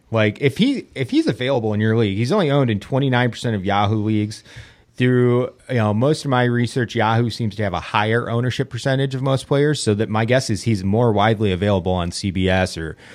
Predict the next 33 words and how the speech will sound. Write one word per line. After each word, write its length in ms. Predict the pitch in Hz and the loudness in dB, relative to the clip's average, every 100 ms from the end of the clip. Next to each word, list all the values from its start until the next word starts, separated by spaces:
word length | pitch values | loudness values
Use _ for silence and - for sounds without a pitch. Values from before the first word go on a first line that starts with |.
| - - | -12 -4
or 80 | 92 | 2
E 160 | 101 | 4
S 120 | 101 | 4
P 200 | - 113 | 2 2
N. 260 | 113 98 87 - - - - | 4 2 0 -8 -20 -20 -8
Um, 360 | 95 92 85 85 _ | -2 -2 -2 -6 _
I 140 | - 233 | 0 2
think 240 | 247 - | 2 -2
if 100 | 90 | -2
you're 140 | 139 196 | 0 2
in 60 | |
a 80 | 107 | 2
twelve-team 800 | - - 151 156 - 165 135 98 | -2 0 2 2 0 0 2 2
league, 480 | 123 127 101 90 - - | 2 2 2 -2 -8 -4
maybe 340 | 117 226 240 | 0 0 0
even 200 | 165 131 | 0 0
some 260 | 110 143 117 | 0 0 0
ten, 280 | - 135 139 117 | 0 0 -2 -2
deeper 280 | 123 120 113 | 0 0 0
ten-team 440 | 127 143 - 101 | 0 0 0 -2
leagues, 240 | 92 87 - | -2 -4 -4
but 100 | 98 | -6
a 20 | |
twelve-team 500 | - 170 175 - 113 | -2 0 0 0 2
league, 260 | 131 110 95 | 2 2 2
I 120 | 120 | 0
think 180 | 180 - | 0 -2
he's 140 | 104 | -4
a 60 | 87 | -4
must-own 800 | 87 110 110 - 101 98 82 92 | 0 0 -2 -4 -4 -2 -6 -4
right 280 | 90 87 | -2 0
now. 400 | 85 98 85 80 - - - - | 0 0 0 -4 -12 -20 -20 -6
Uh, 340 | 98 95 90 | 0 2 0